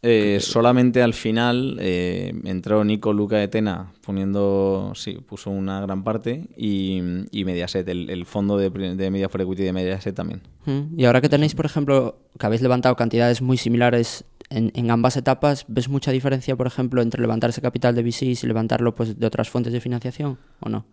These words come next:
Speaker 1: Em, sí, sobre todo al principio en la nevera roja nos pasamos tres años levantando, o dos años y medio levantando de, de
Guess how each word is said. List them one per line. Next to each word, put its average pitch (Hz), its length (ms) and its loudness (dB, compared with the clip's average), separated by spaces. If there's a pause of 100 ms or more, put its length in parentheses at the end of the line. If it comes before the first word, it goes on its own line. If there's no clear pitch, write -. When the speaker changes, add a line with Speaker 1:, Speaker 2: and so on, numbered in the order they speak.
(800)
Speaker 1:
Em, 104 920 4
sí, 131 320 4
sobre 107 180 4
todo 127 160 8
al 131 100 6
principio 117 420 0
en 127 200 2
la 120 80 4
nevera 120 220 4
roja 127 160 -4
nos 135 80 -4
pasamos 127 320 -2
tres 110 200 -4
años 113 240 2
levantando, 101 460 0
o 92 60 0
dos 95 160 -2
años 107 180 0
y - 20 2
medio 107 220 4
levantando 104 540 4
de, 98 360 2
de 87 380 -4